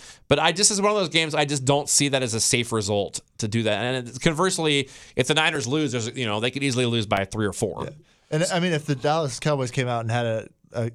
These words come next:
Speaker 2: not so convincing win last week and kinda eked it out, barely made it to this
Speaker 1: Yeah.
Speaker 2: week, we'd see this line at probably six or seven.
Speaker 1: Yeah,
Speaker 2: At
Speaker 1: probably
Speaker 2: least.
Speaker 1: six.
Speaker 2: 'Cause, I mean, Dak has not been playing well, and they basically kind of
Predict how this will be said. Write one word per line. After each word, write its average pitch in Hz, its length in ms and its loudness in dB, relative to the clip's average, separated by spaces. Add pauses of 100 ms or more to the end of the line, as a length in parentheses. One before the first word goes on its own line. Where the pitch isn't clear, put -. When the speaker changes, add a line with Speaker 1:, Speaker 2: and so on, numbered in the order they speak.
(100)
Speaker 2:
not 127 280 -2
so 127 140 0
convincing 123 440 0
win 117 160 0
last 117 240 0
week 123 220 -2
and 117 100 0
kinda 117 220 0
eked 120 180 -2
it 113 80 0
out, 113 340 0
barely 120 280 0
made 113 180 0
it 110 140 -6
to 123 100 -4
this 117 100 0
Speaker 1:
Yeah. 101 220 4
Speaker 2:
week, 95 60 -6 (320)
we'd 151 160 0
see 165 80 2
this 135 180 -2
line 123 180 0
at 110 80 -4
probably 113 200 0
six 117 180 -4
or 95 60 -8
seven. 110 360 -6 (100)
Speaker 1:
Yeah, 82 180 -2
Speaker 2:
At - 80 -10 (180)
Speaker 1:
probably 117 160 2
Speaker 2:
least. 120 160 2
Speaker 1:
six. - 280 -2 (220)
Speaker 2:
'Cause, 151 120 6
I 165 60 4
mean, 147 280 2 (540)
Dak 151 260 4
has 127 140 -2
not 135 140 2
been 113 100 -4
playing 131 240 0
well, 113 200 2
and 110 300 -2 (120)
they 123 140 2
basically 113 800 -2 (120)
kind 123 180 2
of 107 300 -4